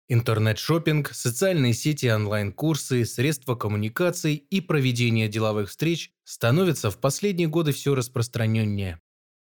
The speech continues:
Никого уже не удивишь возможностью за пару нажатий на экране смартфона отправить денежный перевод близкому человеку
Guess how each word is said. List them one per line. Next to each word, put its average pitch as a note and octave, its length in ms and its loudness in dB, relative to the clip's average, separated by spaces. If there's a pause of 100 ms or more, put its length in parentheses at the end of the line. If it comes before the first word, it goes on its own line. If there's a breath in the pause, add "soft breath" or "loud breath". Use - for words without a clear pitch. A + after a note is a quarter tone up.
Никого A#2+ 480 4
уже A#2+ 240 4
не A#2 100 6
удивишь B2 480 2
возможностью D3 760 2
за C#3+ 180 2
пару A#2 340 0
нажатий A2 600 0
на G2+ 180 -2
экране A2+ 300 0
смартфона A2+ 680 -2 (200)
отправить E3+ 540 0
денежный B2 440 4
перевод D#3 380 2
близкому D3+ 440 2
человеку C#3+ 640 0